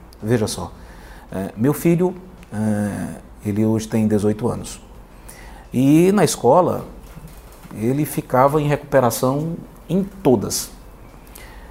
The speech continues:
Ah, e no último ano, ele tava numa situação muito difícil, então fui conversar com o coordenador do que era que tava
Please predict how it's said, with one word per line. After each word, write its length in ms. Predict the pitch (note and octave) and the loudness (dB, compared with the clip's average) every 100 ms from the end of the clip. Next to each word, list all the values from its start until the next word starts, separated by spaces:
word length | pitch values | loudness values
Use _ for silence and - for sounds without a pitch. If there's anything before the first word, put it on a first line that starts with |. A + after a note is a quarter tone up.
| - - - | -20 -16 -6
Ah, 640 | B2+ C3+ C3 B2+ A2+ - - - | -2 2 2 4 2 0 -6 -2
e 420 | B2+ F3 F3 D3+ - - - - - | 2 4 2 0 -6 -14 -14 -14 -8
no 260 | G#2 A#2+ A#2+ | 0 2 4
último 500 | A#2 A#2 A2+ A#2+ G#2+ | 4 4 4 4 4
ano, 240 | C3 C3+ | 4 2
ele 240 | G#2 G#2 - - - - - - - - | -2 -4 -8 -20 -20 -20 -20 -20 -16 -10
tava 280 | F#2+ F#2 | -6 -6
numa 200 | F#2+ G2 | -4 -4
situação 340 | F#2+ G2+ - F#2+ | -4 -6 -4 -4
muito 160 | G#2 | -4
difícil, 480 | E3 E3 F3 A#2+ G#2 | -4 0 0 0 -2
então 180 | G2+ G#2 | -4 -4
fui 160 | - A#2+ | -4 -4
conversar 460 | A#2 C#3+ C#3+ A#2+ | -2 -2 -2 -4
com 160 | - A2 | -2 -4
o 20 | |
coordenador 760 | A2+ G#2+ A2+ D#3 A2+ G#2 B2 G#2 | -4 -4 -4 -2 -2 -2 -2 -4
do 100 | G2 | -6
que 100 | - | -10
era 80 | |
que 60 | A2+ | -10
tava 300 | - G2+ | -8 -8